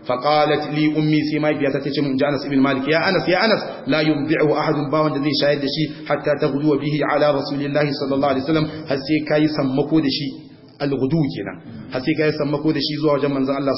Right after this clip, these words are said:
sallallahu alaihi wasallam. Falamma asbaha, lokacin da man-, ya wayi gari, ihtamaltuhu, na dauke shi, fa antalaqtu bihi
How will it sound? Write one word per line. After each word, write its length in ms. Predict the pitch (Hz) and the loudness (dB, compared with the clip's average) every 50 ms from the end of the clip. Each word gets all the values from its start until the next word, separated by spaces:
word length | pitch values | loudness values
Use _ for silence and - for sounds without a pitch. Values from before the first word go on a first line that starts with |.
| - 131 | -2 -2
sallallahu 240 | 131 131 131 127 | -2 0 0 0
alaihi 120 | 120 117 113 120 | 0 -2 -4 -4
wasallam. 220 | 117 113 101 - - - - - - - - | -6 -6 -6 -8 -10 -14 -18 -18 -12 -6 -2
Falamma 380 | 123 127 139 147 147 147 147 147 143 | -2 0 0 0 0 0 0 0 0
asbaha, 640 | 147 139 - - - 147 147 151 151 147 - 123 135 | 0 -2 -4 -2 -2 -2 0 0 0 -2 -2 0 0
lokacin 300 | 156 151 131 - 156 147 | 0 0 0 0 -2 -2
da 80 | 143 135 | -2 -2
man-, 180 | 131 135 131 131 135 | -2 -2 -2 -2 -2
ya 160 | 143 147 151 | 0 2 2
wayi 180 | 147 139 135 151 | 2 2 2 2
gari, 220 | 147 139 135 147 135 - - - - | 0 2 2 0 -2 -2 -6 -10 -6
ihtamaltuhu, 1120 | - 151 143 - - - - 147 139 135 139 151 160 160 160 156 156 147 135 131 147 147 | -4 -2 -2 -2 -4 -4 -2 0 2 2 2 2 2 2 2 0 -2 -4 -4 -4 -2 -2
na 120 | 151 151 160 | 0 0 0
dauke 260 | 151 139 131 139 156 | 0 0 -2 -2 -2
shi, 160 | 147 151 143 135 | -2 -4 -2 0
fa 80 | 147 147 | 0 2
antalaqtu 540 | 147 143 - 139 135 143 160 156 - 156 | 2 0 0 0 0 0 0 -2 -4 -4
bihi 180 | 139 135 143 160 | -2 0 0 0